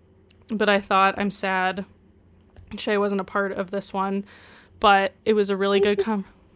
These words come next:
I know, I'm sad. I'm always sad when I have to do them alone. I'm like, "Where's my,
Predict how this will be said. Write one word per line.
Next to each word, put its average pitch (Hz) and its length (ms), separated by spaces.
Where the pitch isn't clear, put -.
I 240 140
know, 226 160
I'm 294 60
sad. - 320
I'm 247 80
always 220 180
sad - 220
when 240 100
I 233 60
have 226 120
to - 80
do - 120
them 214 120
alone. 214 280
I'm 214 100
like, 220 200
"Where's 226 260
my, 226 220